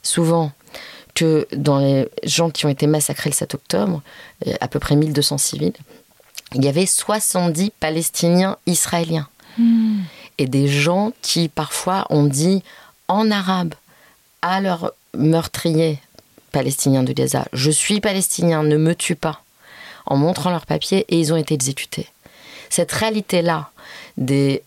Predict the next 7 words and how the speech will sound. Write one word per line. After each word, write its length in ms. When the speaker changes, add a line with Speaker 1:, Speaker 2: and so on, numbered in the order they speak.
Speaker 1:
euh, 240
Palestiniens 500
d'Israël 600
est 120
très 260
méconnue. 520
Euh, 600